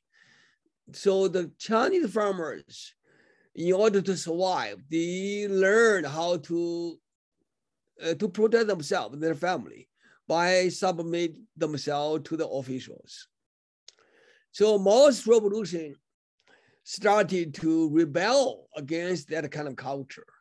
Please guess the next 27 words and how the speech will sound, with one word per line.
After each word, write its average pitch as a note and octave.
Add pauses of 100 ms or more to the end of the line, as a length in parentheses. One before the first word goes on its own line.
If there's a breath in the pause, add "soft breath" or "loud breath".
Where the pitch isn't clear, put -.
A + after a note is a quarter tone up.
right? C#3+ (720 soft breath)
And D3+
they E3+
want D#3+
to D#3
make, D#3+ (460)
uh, D3
the C3+
common E3
people, C3+
workers, D#3+
farmers, C#3+ (880 soft breath)
as E3
the E3
master F3+
of D3
the C#3
state. - (1200)
I E3+
would A#3+
argue, F3+ (460)
yes, E3+
in D#3+
theory, G3 (560)
the D3+
Chinese F#3+
government E3